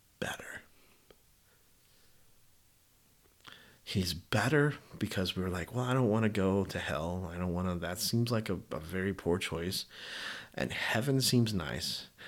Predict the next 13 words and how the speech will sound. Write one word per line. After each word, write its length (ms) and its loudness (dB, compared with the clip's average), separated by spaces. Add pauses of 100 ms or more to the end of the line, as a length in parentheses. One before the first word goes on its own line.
(100)
So 160 -4
I 120 0
love 500 6
what 120 6
Jesus 360 0
has 320 -2
for 340 0
me 460 2 (580)
after 560 0 (240)
death, 560 2 (2250)
but 180 -2
I'm 440 2 (1160)
okay. 1000 4